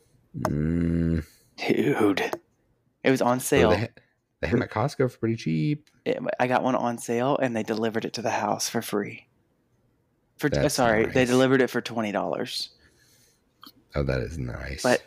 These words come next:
Speaker 2: and they brought it here, and I'm telling you, this thing is huge. It's like you're watching a movie every time you turn the T V on in the living
Speaker 1: Ugh.
Speaker 2: room.
Speaker 1: I need that for when a Barbenheimer comes back on T V.
Speaker 2: <laughs> So we put that, and then we hung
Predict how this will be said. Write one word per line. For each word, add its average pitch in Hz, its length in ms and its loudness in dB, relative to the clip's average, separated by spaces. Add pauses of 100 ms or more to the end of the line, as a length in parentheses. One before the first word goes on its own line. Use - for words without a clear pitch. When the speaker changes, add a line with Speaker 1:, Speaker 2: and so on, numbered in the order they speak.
Speaker 2:
and 117 200 -2
they 113 120 -4
brought 110 320 -4
it 113 100 -4
here, 120 320 -8
and 113 120 -4
I'm 101 80 -4
telling 110 480 0
you, 127 260 0
this 123 180 0
thing 143 380 2 (280)
is 107 180 -4
huge. - 1000 -2 (340)
It's 139 120 0
like 143 140 2
you're 151 120 4
watching 131 320 -2
a 113 80 -2
movie 110 680 -6
every 120 220 4
time 117 180 -4
you 110 60 -4
turn 113 140 -4
the 107 60 -4
T 113 140 -4
V 104 100 -2
on 104 100 0
in 98 40 -6
the 107 80 -6
living 98 200 2
Speaker 1:
Ugh. - 60 -6
Speaker 2:
room. - 120 -6 (840)
Speaker 1:
I 78 120 -4
need 71 260 -2
that 73 360 -2
for 78 220 -2
when 76 140 -2
a 76 420 -10 (300)
Barbenheimer 76 640 -4
comes 82 220 -8
back 76 240 -6
on 76 120 -6
T - 100 -4
V. 80 440 -2 (200)
Speaker 2:
<laughs> - 240 -18
So - 120 -2
we 123 100 2
put 135 220 -2
that, 123 240 2
and 127 120 0
then 123 100 0
we 120 120 0
hung 123 680 -2